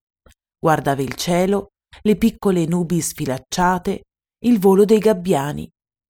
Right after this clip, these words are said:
Strizzava gli occhi per non farsi abbagliare dal sole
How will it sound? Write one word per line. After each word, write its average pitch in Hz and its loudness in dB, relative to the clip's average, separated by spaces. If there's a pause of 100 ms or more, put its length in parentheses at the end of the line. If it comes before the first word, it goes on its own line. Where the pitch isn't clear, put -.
(420)
Strizzava 180 -2
gli 147 -2
occhi 254 0
per 196 -2
non 165 -2
farsi 185 -4
abbagliare 165 -2
dal 147 -4
sole 139 -6